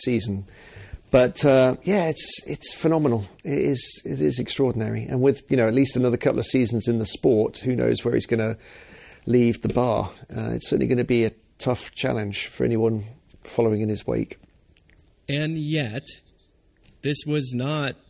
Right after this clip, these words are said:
Speaker 2: ultimately a satisfying day for Lewis Hamilton or Mercedes in championship perspective, because the guy that started in twentieth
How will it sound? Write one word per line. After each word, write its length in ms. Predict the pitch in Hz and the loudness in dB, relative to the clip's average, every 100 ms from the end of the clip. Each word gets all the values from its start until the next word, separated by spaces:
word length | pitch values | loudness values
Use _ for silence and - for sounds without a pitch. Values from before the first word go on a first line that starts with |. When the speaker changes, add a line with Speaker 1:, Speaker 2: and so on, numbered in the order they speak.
| _ | _
Speaker 2:
ultimately 920 | 131 139 - 127 - 123 117 120 131 131 _ - | -4 -4 -4 -6 -6 -4 -2 -2 -4 -10 _ -10
a 60 | 120 - | -4 -2
satisfying 600 | 151 135 127 135 123 120 | 0 0 -2 -4 -4 -2
day 260 | 120 131 135 | 0 0 -2
for 260 | - 123 | -4 -4
Lewis 320 | 120 120 117 | -2 -2 -4
Hamilton 520 | 123 120 120 - 120 120 | -4 -4 -6 -4 -4 -4
or 200 | 120 117 | -4 -4
Mercedes 680 | 113 - 120 120 120 113 - - | -4 -4 -4 -2 -4 -6 -12 -10
in 320 | 127 117 113 - _ _ - | -6 -6 -8 -14 _ _ -8
championship 640 | - 156 139 120 - - | -4 -2 -2 -4 -6 -8
perspective, 800 | - - 143 143 - 117 127 - _ _ _ _ _ _ _ | -8 -8 -6 -8 -8 -10 -10 -12 _ _ _ _ _ _ _
because 720 | - 135 - 135 135 139 131 - _ _ _ _ _ | -14 -10 -4 -2 -2 -4 -8 -14 _ _ _ _ _
the 100 | 143 | -6
guy 300 | 139 151 175 | -4 -2 -2
that 120 | 156 | -2
started 420 | - 143 147 156 | -2 0 0 0
in 140 | 151 151 | 0 -4
twentieth 600 | - 147 156 135 143 - | -4 -2 0 0 -4 -8